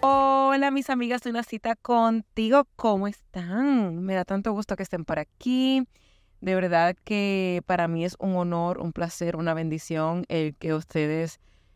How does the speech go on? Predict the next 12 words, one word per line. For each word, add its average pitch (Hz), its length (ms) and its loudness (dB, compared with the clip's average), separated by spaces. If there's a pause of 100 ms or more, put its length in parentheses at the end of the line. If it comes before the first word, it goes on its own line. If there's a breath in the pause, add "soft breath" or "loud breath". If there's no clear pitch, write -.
(120)
nos 165 180 -2
presten 160 360 -2
un 160 100 -2
poquito 151 320 -4
de 147 120 0
su 143 160 -8
tiempo, 190 680 0
de 165 120 -2
su 135 160 -8
mente, 170 760 -2
para 139 200 -4
escucharnos. 156 960 -2